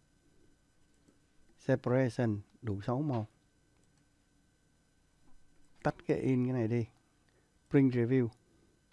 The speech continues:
Kiểm lại. Cyan đúng. Magenta đúng. Có đủ point luôn.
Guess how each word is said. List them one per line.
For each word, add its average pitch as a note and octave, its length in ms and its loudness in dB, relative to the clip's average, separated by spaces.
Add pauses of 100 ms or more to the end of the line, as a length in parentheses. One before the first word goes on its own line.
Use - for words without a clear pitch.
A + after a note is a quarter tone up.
(580)
Kiểm G#2+ 160 -2
lại. - 200 -6 (1600)
Cyan B2+ 400 2
đúng. C3+ 220 0 (1080)
Magenta B2+ 640 0
đúng. B2 240 0 (460)
Có C#3+ 100 -2
đủ G2+ 300 -2
point A#2+ 280 -2
luôn. A#2+ 180 0